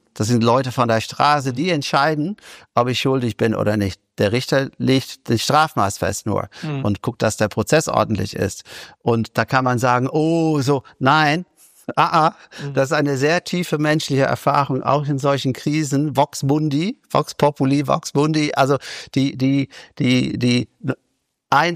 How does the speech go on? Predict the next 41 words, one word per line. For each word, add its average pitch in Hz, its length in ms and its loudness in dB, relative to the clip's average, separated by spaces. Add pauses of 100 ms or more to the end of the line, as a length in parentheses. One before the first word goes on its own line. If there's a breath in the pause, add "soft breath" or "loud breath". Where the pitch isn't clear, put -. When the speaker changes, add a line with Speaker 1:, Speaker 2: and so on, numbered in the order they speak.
Speaker 1:
es 117 120 -10
gibt - 180 -2
keine, 131 320 0
also 113 200 2
es - 260 -2
gibt 139 160 -2
keine 113 200 2
<laughs> - 0 -
einfachen 95 380 -2
Menschen, 127 280 2
aber 127 180 2 (320 loud breath)
die 135 160 0
normalen 147 500 0
Menschen, 151 340 -4
die 131 120 0
haben 143 240 0
oft - 280 -4
ein 131 160 -2
Gefühl, 151 480 -2
einen 131 220 0
Sinn, 147 320 0
die 135 120 -4
sind 127 220 -4
geerdeter, 143 800 0 (380 loud breath)
die 127 100 0
merken 147 400 -2
eher 147 340 0
im 123 160 0
Bauch, 139 380 2
was 147 240 -2
läuft 143 480 0 (300 loud breath)
und 131 260 -2
kommen 143 400 0
eher 151 340 0
zu - 160 -4
den 135 200 2
richtigen, 143 720 0
äh, 127 300 2 (120)
äh, 120 440 0
äh, 117 40 0
Schlüssen. 135 500 0